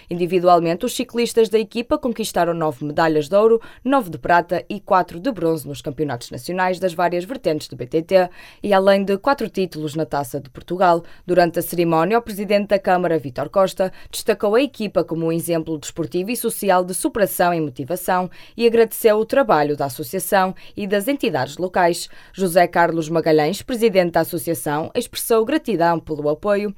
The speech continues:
e afirmou que a equipa continuará a levar o nome de Vila do Conde ao mais alto nível. Joaquim Moreira, presidente da Junta de Freguesia, sublinhou o esforço coletivo que sustenta este sucesso,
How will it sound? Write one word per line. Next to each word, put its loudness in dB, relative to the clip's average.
e 2
afirmou 2
que 2
a 2
equipa -4
continuará 0
a 0
levar 4
o 0
nome -2
de -4
Vila 0
do -8
Conde -2
ao 2
mais 2
alto -6
nível. -2
Joaquim 4
Moreira, 4
presidente 0
da 0
Junta -2
de -6
Freguesia, -2
sublinhou 0
o 4
esforço -2
coletivo -2
que -12
sustenta -2
este -6
sucesso, -4